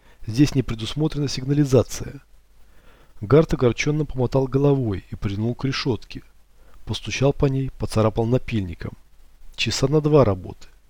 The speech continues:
Проводник невозмутимо достал флягу, отхлебнул воды, тщательно закрутил пробку. «Не спеши, все равно пойдем попозже, когда все уснут».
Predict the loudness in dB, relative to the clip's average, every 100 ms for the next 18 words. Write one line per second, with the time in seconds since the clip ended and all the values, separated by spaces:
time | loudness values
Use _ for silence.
0 | _ -20 _ -20 -20 -20 -20 -6 2 6
1 | 6 4 -2 0 0 0 -2 -4 -2 0
2 | 0 2 2 2 0 2 0 -10 -18 _
3 | _ -6 -4 -2 -2 -2 -2 0 0 0
4 | -2 -6 -14 -18 -18 -6 0 4 2 2
5 | -4 -4 -8 -8 -8 -2 -2 -2 -6 -18
6 | -18 -20 -20 -20 -18 -10 -4 -4 -2 -4
7 | -4 -4 -4 -6 -18 -20 _ -4 4 4
8 | 4 2 2 0 -2 -4 -4 -8 -8 -10
9 | -16 -20 -20 -16 -4 0 0 -2 -2 -2
10 | -2 -6 -8 -8